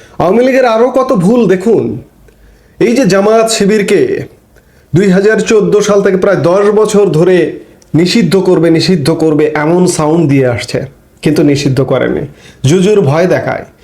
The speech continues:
কিন্তু এই জুজুর ভয়কে এই জামাত শিবির কি করেছে?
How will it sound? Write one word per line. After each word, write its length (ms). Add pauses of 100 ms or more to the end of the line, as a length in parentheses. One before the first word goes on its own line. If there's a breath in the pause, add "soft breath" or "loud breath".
(240 loud breath)
কিন্তু 200
এই 180
জুজুর 360
ভয়কে 480 (160)
এই 180
জামাত 320
শিবির 280
কি 140
করেছে? 600